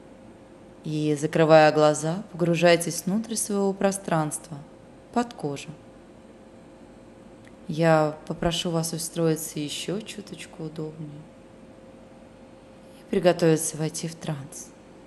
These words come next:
Пусть ваше тело свободно стекает, и всё напряжение исчезает. Почувствуйте опору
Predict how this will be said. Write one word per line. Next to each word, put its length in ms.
Пусть 200
ваше 300
тело 340
свободно 540
стекает, 680
и 60
всё 220
напряжение 920
исчезает. 680
Почувствуйте 720
опору 500